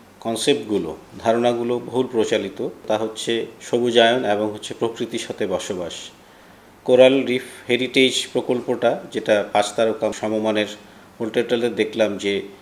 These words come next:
এখানে এই কনসেপ্টগুলো খুব ভালোভাবে এসেছে, যেমন জলবায়ু, তারপর হচ্ছে আপনার ক্রস ভেন্টিলেশন, বাস্তুকলাবিদ, এই কনসেপ্টগুলো খুব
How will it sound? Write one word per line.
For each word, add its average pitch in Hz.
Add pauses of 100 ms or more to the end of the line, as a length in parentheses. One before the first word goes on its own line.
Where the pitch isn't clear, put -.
(300)
এখানে 127 (140)
এই 131
কনসেপ্টগুলো 120
খুব 120
ভালোভাবে 127 (840)
এসেছে, 117 (360)
যেমন 104
জলবায়ু, 98 (680)
তারপর 101
হচ্ছে 101 (640)
আপনার 92 (420)
ক্রস 107
ভেন্টিলেশন, 104 (100)
বাস্তুকলাবিদ, 95 (520)
এই 117
কনসেপ্টগুলো 127
খুব 175